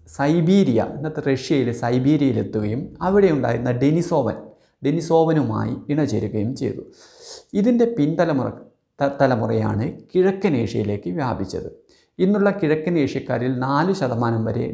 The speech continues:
ഡെനിസോവൻ മനുഷ്യൻ്റെ ജീനുകൾ കാണപ്പെടുന്നു. മറ്റൊരു തരത്തിൽ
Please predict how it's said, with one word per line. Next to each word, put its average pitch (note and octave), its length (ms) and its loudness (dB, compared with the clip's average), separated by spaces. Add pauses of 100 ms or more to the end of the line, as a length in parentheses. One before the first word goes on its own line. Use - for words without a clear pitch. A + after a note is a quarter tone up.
(100)
ഡെനിസോവൻ F3 580 2
മനുഷ്യൻ്റെ A#2 500 -2 (100)
ജീനുകൾ A#2 480 -2 (260)
കാണപ്പെടുന്നു. A2 520 -4 (720)
മറ്റൊരു F#3 400 2
തരത്തിൽ C3+ 360 2